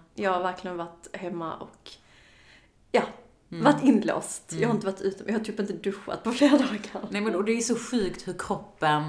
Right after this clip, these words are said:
Speaker 2: hur så här body, mo-, mind and soul hänger ihop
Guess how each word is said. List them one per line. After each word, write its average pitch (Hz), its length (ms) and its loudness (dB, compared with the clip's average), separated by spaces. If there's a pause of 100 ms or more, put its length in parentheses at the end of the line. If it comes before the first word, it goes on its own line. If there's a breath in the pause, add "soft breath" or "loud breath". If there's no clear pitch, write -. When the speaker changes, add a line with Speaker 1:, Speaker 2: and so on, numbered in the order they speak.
(140)
Speaker 2:
hur 185 80 -4
så 175 140 -2
här 143 100 2 (100)
body, 180 300 4
mo-, 165 340 -2 (220)
mind 151 200 0
and 151 160 -2
soul 143 640 -2
hänger 156 360 -4
ihop - 500 -6